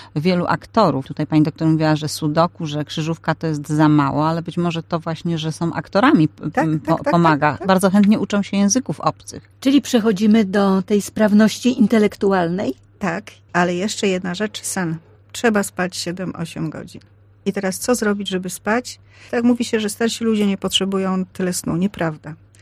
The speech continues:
Speaker 3: Czyli
Speaker 2: Starzy ludzie
Speaker 3: stereotyp, z którym należy walczyć.
Speaker 2: Walczyć. Starzy ludzie potrzebują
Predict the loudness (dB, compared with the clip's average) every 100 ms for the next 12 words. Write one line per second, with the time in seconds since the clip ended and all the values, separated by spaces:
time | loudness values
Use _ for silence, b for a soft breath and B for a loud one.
0 | b b 2 4 4 4 6 6 6 4
1 | -2 -2 -2 2 4 4 2 0 -2 -4
2 | -4 0 0 0 -8 -6 0 2 4 2
3 | 0 -2 -4 -2 2 4 2